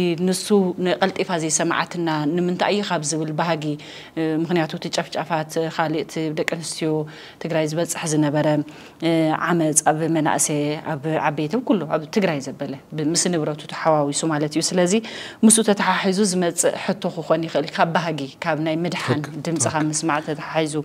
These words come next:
Speaker 2: ዓለም እኮ በቲ ዝግባእ ኣይሰምዐትናን። እና ጀኖሳይድ ተፈጺሙና ዓለም ከም ዘይረኣየት ኮይና እያ። ግን ንሕና ካብ ዘይምንጋር ኣይኮነን።
Speaker 1: እም፣ እቲ
Speaker 2: እቲ መልእኽቲ
Speaker 1: ዝነበረና
Speaker 2: ካብ
Speaker 1: ናይ
Speaker 2: ዘይምፍላጥ
Speaker 1: ትግራይ
Speaker 2: ኣይኮነን።
Speaker 1: እም።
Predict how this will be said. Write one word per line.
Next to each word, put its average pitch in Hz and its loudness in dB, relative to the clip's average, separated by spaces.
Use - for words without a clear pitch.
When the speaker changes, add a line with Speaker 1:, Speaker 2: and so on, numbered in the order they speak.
Speaker 2:
ዓለም 185 12
እኮ - 0
በቲ 151 0
ዝግባእ 127 -2
ኣይሰምዐትናን። 123 0
እና 127 2
ጀኖሳይድ 147 8
ተፈጺሙና 135 0
ዓለም 147 6
ከም 131 2
ዘይረኣየት 127 4
ኮይና 110 -2
እያ። 101 -6
ግን 175 4
ንሕና 139 2
ካብ 139 2
ዘይምንጋር 131 4
ኣይኮነን። 95 -6
Speaker 1:
እም፣ 185 -8
እቲ 156 -6
Speaker 2:
እቲ 156 -6
መልእኽቲ 147 4
Speaker 1:
ዝነበረና 202 6
Speaker 2:
ካብ 143 10
Speaker 1:
ናይ 143 6
Speaker 2:
ዘይምፍላጥ 131 6
Speaker 1:
ትግራይ 190 6
Speaker 2:
ኣይኮነን። 104 -4
Speaker 1:
እም። 185 -8